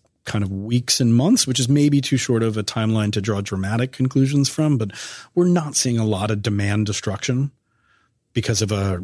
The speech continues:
thirty, forty, fifty cent move higher in gas. People are driving roughly the same amount. Jet fuel is a separate issue, and there are a number of other important nuances within discussions about demand destruction in oil, but it's not very evident. But there's no trade down effect here,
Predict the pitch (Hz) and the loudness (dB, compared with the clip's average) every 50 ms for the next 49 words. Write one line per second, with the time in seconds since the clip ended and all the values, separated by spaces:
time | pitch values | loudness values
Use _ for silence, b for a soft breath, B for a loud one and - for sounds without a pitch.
0 | - - - - - 123 113 107 107 - - 113 110 104 104 - - 110 - 110 | -10 -16 -10 -4 -2 0 2 2 0 0 0 0 0 0 0 0 -2 -4 -2 -2
1 | 101 - - 101 90 104 107 98 - - 90 95 95 90 85 85 92 90 - - | -2 -2 -2 -2 -2 -2 -2 -2 -2 -4 -6 -4 -4 -6 -6 -8 -10 -10 -12 -12
2 | - - - - - 139 - - 120 113 113 110 98 98 113 98 95 98 95 98 | -10 -8 -8 -8 -10 -8 -4 -2 -2 0 0 0 0 -2 -2 -4 -4 -4 -6 -6
3 | 95 98 95 90 - - 92 95 95 - - 95 92 90 87 82 82 85 85 85 | -6 -8 -8 -10 -10 -10 -10 -8 -8 -8 -8 -10 -10 -12 -10 -10 -10 -8 -8 -10
4 | 82 b b b b b b b b b - 127 110 - - - 113 107 104 101 | -10 b b b b b b b b b -2 -2 -2 -2 -4 -2 0 0 0 0
5 | 101 98 101 - - 110 101 - 104 95 95 90 - - 101 98 95 92 90 87 | -2 -2 0 0 0 -2 -2 -2 -2 -4 -2 -4 -4 -6 -6 -6 -6 -6 -8 -8
6 | 87 90 90 90 - - 123 117 110 107 104 107 113 110 110 104 98 95 95 92 | -8 -10 -12 -12 -6 -4 -2 0 0 2 0 0 0 0 0 0 0 -2 -2 -4
7 | 90 87 - - - _ _ - - - 104 101 98 98 92 92 90 B B B | -4 -6 -8 -10 -12 _ _ -14 -8 -4 -4 -2 0 0 -2 -2 -4 B B B
8 | B B 143 117 107 - - 143 139 143 - 110 104 104 104 - _ - 117 117 | B B 0 0 0 0 0 0 0 0 0 0 -2 -2 -2 -4 _ -6 0 2
9 | 120 117 110 104 101 98 - - 95 92 90 - 101 101 95 101 98 98 95 92 | 2 4 4 2 2 0 -2 -2 -4 -6 -6 -4 -2 -2 0 2 0 0 0 0
10 | 98 - - 117 107 - - 104 101 98 107 101 104 - 107 104 104 104 101 101 | -2 -2 -2 -2 -4 -4 -4 -4 -4 -2 -2 -2 -2 -2 0 0 2 2 2 0
11 | 98 101 - - 107 101 - - 101 101 101 101 101 107 127 - 160 139 - B | -2 -4 -4 -4 -6 -6 -6 -6 -4 -4 -2 -2 -2 -2 -2 -2 -2 -4 -4 B
12 | B B B B 160 135 165 165 139 113 113 120 113 104 98 104 95 85 82 - | B B B B -2 0 2 0 0 0 -2 -2 -2 -2 -2 -4 -4 -6 -8 -14
13 | - - _ - 143 151 - - 170 156 139 196 208 - - - - 151 151 147 | -16 -14 _ -4 -4 -4 -2 0 0 2 2 2 2 2 0 0 0 2 2 2
14 | 151 151 156 151 131 - 160 151 - - - 165 165 165 160 | 2 2 2 0 0 0 -2 -2 -2 0 0 2 2 2 0